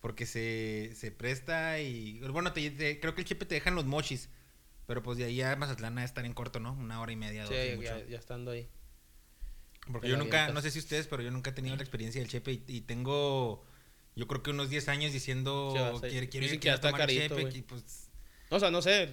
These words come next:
Speaker 2: yo, yo tampoco he
Speaker 1: Sí,
Speaker 2: viajado,
Speaker 1: sí,
Speaker 2: ¿no?
Speaker 1: no,
Speaker 2: Mi,
Speaker 1: no,
Speaker 2: mi
Speaker 1: no.
Speaker 2: jefa fue la que
Speaker 1: Te
Speaker 2: ya
Speaker 1: digo, ya
Speaker 2: viajó.
Speaker 1: está, ya, ya no está, porque
Speaker 2: Y,
Speaker 1: antes estaba
Speaker 2: y
Speaker 1: bien
Speaker 2: ella fue,
Speaker 1: accesible.
Speaker 2: ajá, y es que estaba, estaba bara-, bueno, barato dentro de acá, dicen que
Speaker 1: Ujú.
Speaker 2: ahorita sí ya está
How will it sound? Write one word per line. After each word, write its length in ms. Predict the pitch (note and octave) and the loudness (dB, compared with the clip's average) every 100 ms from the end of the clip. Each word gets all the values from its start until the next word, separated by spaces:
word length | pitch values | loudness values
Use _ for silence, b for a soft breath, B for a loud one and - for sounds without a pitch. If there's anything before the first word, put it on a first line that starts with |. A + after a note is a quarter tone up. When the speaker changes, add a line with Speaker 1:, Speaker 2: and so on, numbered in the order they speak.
| B2 | 2
Speaker 2:
yo, 260 | B2+ B2+ A2 | 4 4 4
yo 180 | B2+ | 2
tampoco 300 | C3 D#3 D3 | 2 0 2
he 20 | D3 | 4
Speaker 1:
Sí, 20 | |
Speaker 2:
viajado, 340 | C3+ D#3 D3 | 6 8 6
Speaker 1:
sí, 60 | C3 | 6
Speaker 2:
¿no? 100 | B2+ | 2
Speaker 1:
no, 80 | - | 2
Speaker 2:
Mi, 60 | |
Speaker 1:
no, 60 | - | 2
Speaker 2:
mi 100 | B2 | 2
Speaker 1:
no. 60 | C3 | 4
Speaker 2:
jefa 220 | D3+ D#3+ | 4 4
fue 80 | D3+ | 4
la 120 | D3+ | 4
que 200 | D3+ B2 | 2 0
Speaker 1:
Te 80 | A2 | 2
Speaker 2:
ya 100 | B2+ | 4
Speaker 1:
digo, 100 | C#3 | 6
ya 40 | D3 | 6
Speaker 2:
viajó. 200 | D#3 D#3+ | 6 4
Speaker 1:
está, 120 | D3+ | 4
ya, 240 | C#3+ D3 | 0 0
ya 120 | D3 D3+ | 0 0
no 60 | |
está, 260 | D#3 - C#3+ | 0 -2 0
porque 140 | D3 | 4
Speaker 2:
Y, 20 | D3 | 6
Speaker 1:
antes 160 | C3+ | 6
estaba 220 | B2+ E3+ - | 6 6 10
Speaker 2:
y 80 | |
Speaker 1:
bien 60 | D#3 | 10
Speaker 2:
ella 180 | D#3+ E3 | 10 10
fue, 120 | D3+ | 10
Speaker 1:
accesible. 240 | C3+ C3+ - | 10 8 6
Speaker 2:
ajá, 260 | C#3 D3 | 0 -2
y 80 | C3+ | -4
es 60 | B2+ | -6
que 60 | B2+ | 0
estaba, 240 | C#3 C3+ | 4 4
estaba 280 | C3 C3 C3 | 4 2 2
bara-, 200 | C3 A#2 | 2 2
bueno, 240 | D#3+ F3 | 2 2
barato 340 | G#2+ A2 A2+ D3+ | 0 -2 0 -2
dentro 220 | B2 A2+ | -2 -6
de 40 | G2+ | -2
acá, 120 | D3+ | 0
dicen 320 | D3 A#2 C3+ | 0 -2 -4
que 80 | B2 | -4
Speaker 1:
Ujú. 60 | A2 | -4
Speaker 2:
ahorita 180 | A#2 | -6
sí 100 | - | -6
ya 120 | A2+ A2 | -6 -6
está 360 | - A2 G#2 | -8 -10 -10